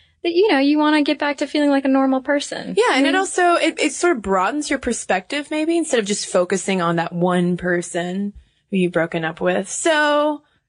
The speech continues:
Speaker 2: some pros and some cons. Um, and we actually found a study, a survey published in the College Study Journal,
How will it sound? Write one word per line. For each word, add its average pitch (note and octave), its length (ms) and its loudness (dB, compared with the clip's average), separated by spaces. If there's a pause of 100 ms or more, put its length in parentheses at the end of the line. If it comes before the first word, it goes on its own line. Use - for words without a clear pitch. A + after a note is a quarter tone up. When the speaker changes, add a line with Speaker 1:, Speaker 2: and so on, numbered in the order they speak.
(140)
Speaker 2:
some F4 140 0
pros G#4+ 340 0
and B4+ 100 -2
some A4+ 180 2
cons. G3+ 840 -2
Um, A#3+ 280 0
and C#4+ 200 2
we D4+ 140 0
actually E4 400 -2
found D#4+ 580 0 (340)
a C#4+ 120 2
study, G#3+ 580 0
a A3+ 100 -8
survey G3+ 680 0
published C#4+ 520 -2
in F#3+ 440 0 (280)
the G#3 180 2
College C4+ 480 -2
Study B3 420 -2
Journal, E3+ 480 -2